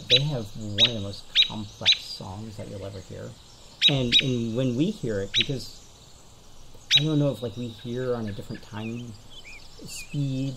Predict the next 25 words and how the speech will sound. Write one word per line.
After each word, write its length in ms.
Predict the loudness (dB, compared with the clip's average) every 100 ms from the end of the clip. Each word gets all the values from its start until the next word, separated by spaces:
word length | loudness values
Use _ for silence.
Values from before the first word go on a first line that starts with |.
| -6
than 200 | -4 -2
they 160 | -4 -4
do, 280 | -4 -4
or 60 | -4
we 120 | -4 -6
perceive 400 | -8 -8 -8 -8
things 340 | -6 -6 -6 -6
differently 420 | -8 -8 -6 -6
in 100 | -6
time 260 | -6 -6 -6
than 140 | -6
they 120 | -6
do. 260 | -6 -6 -6 -10 -14 -16 -12 -6
Um, 640 | -4 -2 -2 0 -2 -4 -10 -16 -18 -20 -20 -20 -6
when 180 | -4 2
we 120 | 2
hear 180 | 2 0
it, 100 | -2
it 60 |
just 160 | -8 -8
sounds 220 | -6 -6
like 140 | -6 -6
this, 220 | -8 -10 -16 -12 -6
you 100 |
know, 100 | -6